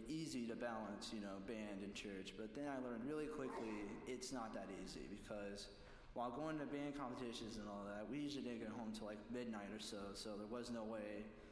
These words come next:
I mean, I thought this way, that I wanted to rest on Sundays, so there,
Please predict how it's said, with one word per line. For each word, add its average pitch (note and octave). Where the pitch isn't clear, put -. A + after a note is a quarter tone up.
I C3+
mean, B2+
I C#3+
thought B2+
this F#2+
way, F#2
that G#2
I A#2+
wanted B2
to G#2+
rest A2+
on F#2+
Sundays, G#2+
so G#2
there, G#2